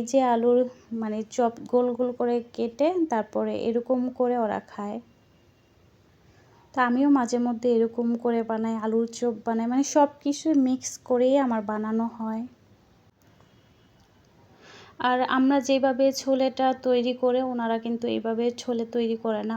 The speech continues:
ওনারা হচ্ছে ছোলেটা সিদ্ধ করেই এর মধ্যে কিছু,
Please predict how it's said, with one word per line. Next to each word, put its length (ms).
ওনারা 400
হচ্ছে 400
ছোলেটা 460
সিদ্ধ 400
করেই 340
এর 220
মধ্যে 400
কিছু, 400